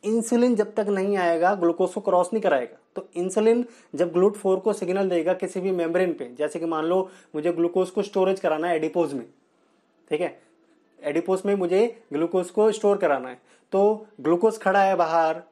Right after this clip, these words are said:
एडिपोज बैठा हुआ है, कह रहा है कि जब तक आप, अ, इंसुलिन से परमिशन नहीं लोगे, यानी कि इंसुलिन परम-, इंसुलिन किसको परमिशन देगा? वो जो गार्ड वहाँ पे बैठा है एडिपोज पे, उसको देगा और फिर वो ग्लूकोज को अलाउ करेगा।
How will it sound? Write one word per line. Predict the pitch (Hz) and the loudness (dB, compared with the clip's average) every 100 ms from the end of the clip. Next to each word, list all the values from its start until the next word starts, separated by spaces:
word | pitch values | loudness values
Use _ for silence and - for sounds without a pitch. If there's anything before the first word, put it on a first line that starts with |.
| _ _ _ _ _ - | _ _ _ _ _ -2
एडिपोज | 160 175 196 165 | -2 2 0 4
बैठा | 165 170 | 2 4
हुआ | 175 156 | 4 4
है, | 156 | 4
कह | 156 151 | 2 2
रहा | 160 | 2
है | |
कि | 156 | 0
जब | 156 156 | 0 0
तक | 170 165 | 2 4
आप, | 160 170 | 4 4
अ, | 180 175 - _ 175 165 165 175 - | 0 -2 -10 _ 0 2 2 0 0
इंसुलिन | 175 175 190 190 | -2 2 2 4
से | 196 | 2
परमिशन | 180 170 175 190 | 2 2 0 0
नहीं | 180 | 2
लोगे, | 156 135 - - | 2 2 -8 -8
यानी | 135 160 | -4 -2
कि | 190 | -2
इंसुलिन | 165 160 180 196 | -2 0 0 2
परम-, | 202 175 185 - | 2 0 0 -4
इंसुलिन | 156 156 185 190 | -4 0 0 2
किसको | 196 226 | 0 0
परमिशन | 214 202 202 202 | 0 0 0 0
देगा? | 185 156 139 | 2 2 2
वो | 156 | 2
जो | 185 | 2
गार्ड | 160 156 185 | 4 4 2
वहाँ | 190 185 | 0 -4
पे | 185 | -2
बैठा | 170 170 | -2 0
है | 175 | -2
एडिपोज | 156 165 170 160 | -2 -4 -6 -4
पे, | 165 | -6
उसको | 143 180 | -6 -4
देगा | 175 180 208 240 - - | -2 0 0 -2 -10 -6
और | 170 | -4
फिर | 170 202 | 0 0
वो | 202 | 2
ग्लूकोज | 165 151 160 | 2 0 -2
को | - | 0
अलाउ | 208 214 190 | 2 2 0
करेगा। | 170 156 | -2 -4